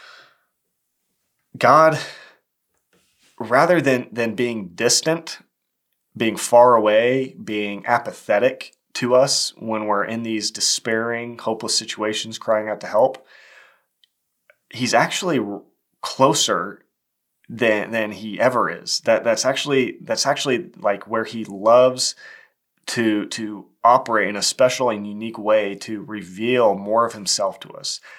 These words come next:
Those are the times when we're in those places of being contrite and lowly, broken, poor in spirit, feeling hopeless, th-,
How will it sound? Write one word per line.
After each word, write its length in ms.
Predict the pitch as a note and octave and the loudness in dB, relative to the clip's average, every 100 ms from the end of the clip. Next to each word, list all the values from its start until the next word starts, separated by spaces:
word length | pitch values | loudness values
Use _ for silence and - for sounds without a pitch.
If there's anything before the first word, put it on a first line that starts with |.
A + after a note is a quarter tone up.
| - _ _ - | -20 _ _ -2
Those 300 | A#2+ E3 F3+ | 4 4 4
are 80 | E3 | 2
the 80 | C3 | 0
times 420 | - G#2+ G2 G2 | -4 -4 -6 -8
when 100 | A2+ | -4
we're 180 | A2 A2 | -2 -2
in 160 | C3 | -2
those 180 | C3 A2+ | -2 -4
places 320 | - B2 - | -2 -2 -2
of 80 | G2 | -6
being 200 | G#2+ G2+ | -10 -10
contrite 680 | - - C#3 C#3 C#3+ C#3 - | -6 0 0 2 2 2 0
and 220 | F#2+ G2 | -8 -4
lowly, 540 | G#2 A#2 A2+ F#2+ F2+ | 0 0 0 -6 -10
broken, 840 | F#2 - G#2 G#2+ B2+ B2+ G2 F#2+ - - - - - _ | -14 -16 -6 0 0 -2 -8 -8 -14 -20 -20 -20 -20 _
poor 420 | - - C3 C#3 | -10 2 4 6
in 80 | C3 | 4
spirit, 560 | A2+ - F2+ G2+ F#2+ - | -2 -4 -4 -4 -4 -6
feeling 400 | - C3 C#3 B2+ | -4 0 0 0
hopeless, 640 | - G#2+ G#2+ G2 G2 - - - - _ - | -2 -4 -4 -4 -4 -4 -8 -20 -20 _ -14
th-, 280 | A2 A2 | -12 -10